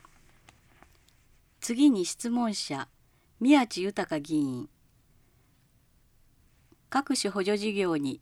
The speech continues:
代理受領制度を導入することについて。担当、財政課、市民安全課。市の各種補助事業の中で、代理受領が可能な事業件数、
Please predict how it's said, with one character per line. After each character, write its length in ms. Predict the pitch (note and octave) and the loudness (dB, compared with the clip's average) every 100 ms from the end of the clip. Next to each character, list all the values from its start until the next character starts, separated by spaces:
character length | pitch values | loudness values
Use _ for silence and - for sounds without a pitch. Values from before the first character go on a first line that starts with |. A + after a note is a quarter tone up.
| _ | _
代 280 | E3 G#3+ B3+ | -4 -2 0
理 140 | B3 A#3 | -2 -4
受 180 | A#3 | -4
領 200 | A#3 A#3 | -2 -4
制 260 | A#3 A#3+ G3+ | -4 -4 -2
度 120 | D3+ | -2
を 60 | C#3 | -2
導 240 | D3 F#3+ G3 | -2 -4 -2
入 160 | G3+ | -4
す 140 | G3 F#3 | -4 -6
る 60 | |
こ 140 | F3+ D#3+ | -6 -2
と 100 | E3 | 0
に 140 | C#3+ | 0
つ 140 | - | -2
い 100 | C#3+ | -8
て。 260 | B2 B2 - _ _ _ _ _ _ _ | -8 -12 -12 _ _ _ _ _ _ _
担 260 | G3+ G#3 G3+ | -4 -4 -4
当、 360 | G3 F3+ D#3+ _ _ _ _ _ | -6 -6 -6 _ _ _ _ _
財 220 | F#3 G#3 | -4 -2
政 300 | A3 - G3 - | -2 -6 -6 -6
課、 240 | F3 E3 - _ - | -8 -8 -10 _ -14
市 180 | - G3 | -8 -4
民 280 | G#3+ A3 G#3 | -2 -2 -2
安 180 | G3 F#3+ | -4 -4
全 240 | F#3 F3 | -6 -8
課。 280 | E3 D#3 - _ _ _ - _ _ _ _ _ _ _ _ _ _ _ _ _ _ _ _ _ _ | -8 -10 -12 _ _ _ -20 _ _ _ _ _ _ _ _ _ _ _ _ _ _ _ _ _ _
市 200 | - D4 | -2 4
の 120 | C#4 | 4
各 280 | G3+ B3+ B3 | 2 -2 -2
種 160 | A3+ F3+ | -4 -4
補 100 | F#3 | -2
助 160 | G3+ | -2
事 180 | G#3 A#3 | -2 -2
業 200 | A3 F#3+ | 0 0
の 100 | E3 | 0
中 280 | D3+ D3+ C#3+ | 0 -4 -8
で、 220 | C3+ C3 - _ _ _ - | -8 -12 -14 _ _ _ -4
代 260 | G3 A#3+ | 0 0
理 120 | B3 A#3+ | -2 -4
受 160 | B3+ | -4
領 300 | A#3+ G3 E3 | -2 0 0
が 140 | D3 C#3+ | -2 -6
可 180 | F3 | -6
能 240 | F3 F3+ F3 | -4 -2 -2
な 240 | E3+ D#3 - | -2 -4 -8
事 180 | E3 | -8
業 200 | F#3+ A3+ | -4 -4
件 300 | A3 G#3+ F#3 | -4 -6 -8
数、 340 | E3 - C3+ | -8 -12 -12